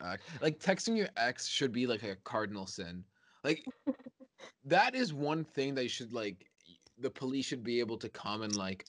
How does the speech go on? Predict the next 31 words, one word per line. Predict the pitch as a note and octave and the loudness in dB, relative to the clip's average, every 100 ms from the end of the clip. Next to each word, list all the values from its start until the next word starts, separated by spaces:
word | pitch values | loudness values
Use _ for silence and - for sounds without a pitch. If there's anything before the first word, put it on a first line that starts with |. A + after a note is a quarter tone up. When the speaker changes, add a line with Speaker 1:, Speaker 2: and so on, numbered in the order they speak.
| - | -4
Speaker 1:
arrest | G#2+ G2+ F#2 - - | 0 0 0 -2 -10
you | - - _ _ - - | -12 -14 _ _ -4 2
if | A2+ G#2+ - | 2 2 -6
you | G#2 | -8
text | - G#2 - | -2 -2 -2
your | G2 | -4
ex. | C#2 - - - - | -4 -6 -8 -10 0
Speaker 2:
I | A#3+ | 2
Speaker 1:
I | |
Speaker 2:
had | B3 B3 | 4 2
Speaker 1:
feel | C4+ | 4
Speaker 2:
this | E3+ | 2
Speaker 1:
like | - | 0
Speaker 2:
friend | B3+ - - | -8 -10 -2
Speaker 1:
I'd | B2 | -2
be | A2 | -2
okay | G#2+ F#2 | -4 -8
with | - | -10
that. | D2+ - - _ _ - | -14 -16 -20 _ _ -6
Speaker 2:
I | |
had | A#3+ A3+ | -4 0
this | C4 C4 - - | 0 -2 -6 -4
one | G#3 G#3 | -2 -4
friend, | - G3 G3+ A#3 - _ _ _ _ - - - _ - _ _ _ _ _ _ - | -2 -2 -2 -6 -10 _ _ _ _ -20 -20 -20 _ -20 _ _ _ _ _ _ -2
and | G#3+ | 0
every | G#3+ A3 | 2 0
time | A#3+ A#3 | 0 -2
she | A#3+ | -4
texts | A#3 A#3 - | 0 0 2
her | G#3 | 0
ex, | G3 G#3+ - | 2 2 -2